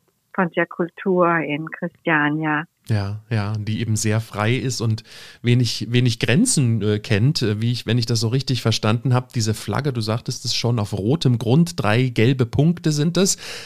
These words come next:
Speaker 2: Ähm, hat das,
Speaker 1: Ja.
Speaker 2: welchen Hintergrund hat das?
Speaker 1: Ah, das gibt unterschiedliche Geschichten. Also die drei Punkte sind, äh, könnte sein, die drei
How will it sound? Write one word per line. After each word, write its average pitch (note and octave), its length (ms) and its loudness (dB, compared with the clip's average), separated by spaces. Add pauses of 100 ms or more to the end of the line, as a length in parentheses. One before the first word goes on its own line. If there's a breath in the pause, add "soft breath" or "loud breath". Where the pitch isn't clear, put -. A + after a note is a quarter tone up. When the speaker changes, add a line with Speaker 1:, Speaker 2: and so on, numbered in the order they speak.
(140 loud breath)
Speaker 2:
Ähm, A#2+ 420 4
hat A#2+ 160 2
das, F#3 180 6
Speaker 1:
Ja. G3+ 80 6
Speaker 2:
welchen C#3 200 6
Hintergrund D#3+ 460 6
hat F3 140 2
das? - 280 -4 (1080)
Speaker 1:
Ah, F#3+ 340 0
das G3 180 -4
gibt G#3+ 220 0
unterschiedliche A3+ 840 0
Geschichten. G#3+ 920 -2
Also G3+ 320 2 (1080 soft breath)
die A3 100 4
drei A3 260 4
Punkte D4+ 540 0
sind, A3 320 2
äh, F#3+ 280 0
könnte D4+ 480 -2
sein, A3 340 0
die G#3+ 140 -4
drei G3 480 0